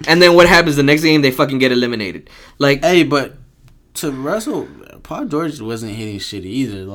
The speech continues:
Speaker 1: And
Speaker 2: Like,
Speaker 1: here's
Speaker 2: as
Speaker 1: the
Speaker 2: far as clutch shots.
Speaker 1: But here's the difference. So K D, K-, K D left
Speaker 2: Uh-huh.
Speaker 1: because although K D's not really that alpha, like, fucking, you know.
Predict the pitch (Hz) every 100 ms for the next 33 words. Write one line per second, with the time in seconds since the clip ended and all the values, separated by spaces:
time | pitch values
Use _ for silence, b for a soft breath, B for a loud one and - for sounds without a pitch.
0 | 107 190 240 285 254 180 180 180 - -
1 | 147 - 139 135 196 190 269 262 220 233
2 | 240 233 - - b b - 190 - 208
3 | 214 208 - 131 - - 233 226 180 120
4 | 120 - - _ 110 113 120 131 160 165
5 | 196 151 127 - - - _ _ 160 214
6 | 220 - 202 208 208 180 185 175 185 160
7 | 123 - 110 131 151 156 147 143 127 110
8 | 101 - _ - 120 123 98 71 104 123
9 | 113 104 101